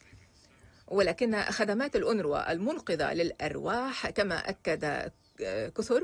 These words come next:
وكما أكد الكثير من الدول الأعضاء البارحة،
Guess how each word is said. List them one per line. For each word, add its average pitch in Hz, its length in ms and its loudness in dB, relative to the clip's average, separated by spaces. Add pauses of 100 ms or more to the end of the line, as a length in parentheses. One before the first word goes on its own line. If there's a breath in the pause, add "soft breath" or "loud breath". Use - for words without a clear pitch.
(120)
وكما 147 440 -4
أكد - 380 -4
الكثير 170 440 -2
من 139 140 -2
الدول 147 320 2
الأعضاء 151 380 0
البارحة، 156 760 -2